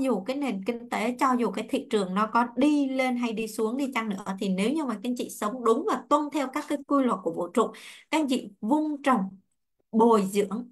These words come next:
tình yêu thương và lòng biết ơn mỗi ngày, thì cuộc sống của các anh chị nó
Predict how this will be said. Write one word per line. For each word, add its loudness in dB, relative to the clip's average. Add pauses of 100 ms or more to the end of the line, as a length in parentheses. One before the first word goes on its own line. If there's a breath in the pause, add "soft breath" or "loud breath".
tình 2
yêu 2
thương 0
và -2
lòng 0
biết 0
ơn 0
mỗi -2
ngày, -4
thì -4
cuộc 0
sống -4
của -6
các -4
anh -4
chị -4
nó 0